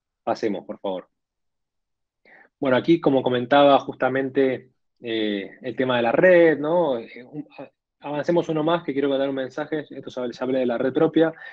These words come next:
Estamos abriendo una nueva región ahora a fines de año en Chile. Esto es importante para la región. Eh, Google Cloud está invirtiendo mucho en la región, eh, y creemos, si bien la latencia que ofrecemos por tener una red propia es baja,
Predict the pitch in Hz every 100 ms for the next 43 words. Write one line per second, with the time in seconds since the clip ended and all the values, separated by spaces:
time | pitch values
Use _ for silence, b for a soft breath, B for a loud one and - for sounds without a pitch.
0 | B _ - 151 147 139 127 135 147 143
1 | 127 120 110 - _ _ - 135 135 143
2 | 131 123 - 143 131 139 131 131 127 120
3 | 110 123 131 131 127 110 101 - 151 143
4 | 143 _ _ _ _ _ _ 123 123 123
5 | 110 107 139 127 120 113 110 107 - 139
6 | 139 135 - _ _ _ 120 110 104 104
7 | 104 120 123 123 127 117 117 110 107 127
8 | 127 123 131 131 123 113 110 107 135 139
9 | 139 _ _ _ - 107 101 95 87 120
10 | - 113 123 120 - 120 135 127 127 131
11 | 139 123 113 107 - 104 131 107 113 107
12 | 117 117 123 120 - 123 113 107 95 B
13 | B B - 113 135 139 - 139